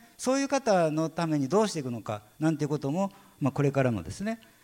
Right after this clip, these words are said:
えー、まあ、まあ、知恵の出しどころになるんでしょうかね。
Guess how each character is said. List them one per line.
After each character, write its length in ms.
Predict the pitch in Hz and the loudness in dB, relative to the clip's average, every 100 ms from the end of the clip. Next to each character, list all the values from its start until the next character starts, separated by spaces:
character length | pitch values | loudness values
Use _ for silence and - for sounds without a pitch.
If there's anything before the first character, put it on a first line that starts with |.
| _ | _
え 260 | 135 127 120 | -4 -2 0
ー、 20 | |
ま 420 | 139 120 120 139 | 2 0 -2 -16
あ、 200 | - _ - - | -20 _ -20 -14
ま 100 | 185 | -10
あ、 20 | |
知 160 | - 202 | -4 2
恵 100 | 175 | 2
の 120 | 120 | 2
出 100 | 120 | -2
し 120 | - | -2
ど 100 | 190 | -2
こ 120 | 185 | 2
ろ 120 | 185 180 | 4 4
に 80 | |
な 100 | 156 | 6
る 100 | 151 | 4
ん 40 | 113 | 2
で 60 | |
し 80 | - | -4
ょ 40 | - | -12
う 40 | |
か 120 | 135 | -4
ね。 340 | 196 240 - | 0 0 -2